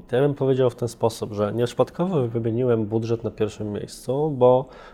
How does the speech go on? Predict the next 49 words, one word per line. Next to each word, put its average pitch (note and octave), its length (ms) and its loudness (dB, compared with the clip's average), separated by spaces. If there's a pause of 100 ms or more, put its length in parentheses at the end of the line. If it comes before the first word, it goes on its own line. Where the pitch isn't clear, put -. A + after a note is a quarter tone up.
(100)
e, A2+ 120 2
powiem F3 260 2
teraz, E3 200 4
ponownie D3+ 380 4
sięgnę D3 240 4
po - 100 -6
takie C3 220 -6
doświadczenie A#2+ 560 -4
szkoleniowca A#2 680 0
czy - 120 -10
kogoś, A2+ 320 -4
kto - 120 -10
pracuje A2 420 0
na G#2+ 100 -2
co - 160 -4
dzień G#2+ 140 -2
z - 80 -16
firmami, G#2 520 -4
że, G#2 240 -4 (380)
no, A#2+ 80 -4
bardzo C3+ 240 6
często, C3 500 4
kiedy A#2+ 300 -2
my A#2 160 2
proponujemy A2+ 640 0
jakąś G#2+ 300 -4
strukturę - 460 -6
kampanii, B2 560 -6
to E3 140 -4
pierwsza E3 340 -2
reakcja C#3 280 0
jest B2+ 120 -8
taka, D3 260 -4
że B2+ 80 -2
ona C3+ 140 -2
jest B2+ 160 -4
jakoś B2 200 -4
dziwnie B2 380 -6
prosta. - 460 -8 (520)
W - 20 -20
sensie, E3+ 220 -2
że A#2+ 120 0
mało A#2 340 2
jest B2+ 240 -4
tych A#2 120 -4
grup A2+ 280 -2
i G#2 40 -6
tak G2+ 200 -10
dalej. - 340 -8